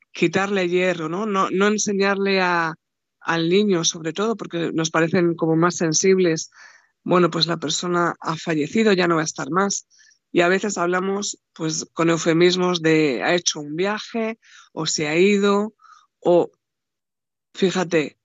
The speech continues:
em, recuerdo una vez, eh, tratando a un, a un menor que había dejado de comer,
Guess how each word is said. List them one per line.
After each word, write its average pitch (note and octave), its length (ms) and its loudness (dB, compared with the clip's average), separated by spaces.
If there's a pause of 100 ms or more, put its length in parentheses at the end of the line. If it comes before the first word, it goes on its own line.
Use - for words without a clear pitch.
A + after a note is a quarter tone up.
em, D#3 640 -2 (380)
recuerdo F3+ 600 2
una F#3+ 240 2
vez, F#3+ 220 0 (100)
eh, C3 600 -4 (380)
tratando F3 680 2 (640)
a E3 140 0
un, E3+ 580 0
a D#3+ 120 2
un F3+ 200 2
menor F#3 400 0 (500)
que F3 140 2
había F#3 200 4
dejado G#3 380 -2
de F3+ 120 -2
comer, F3+ 300 -4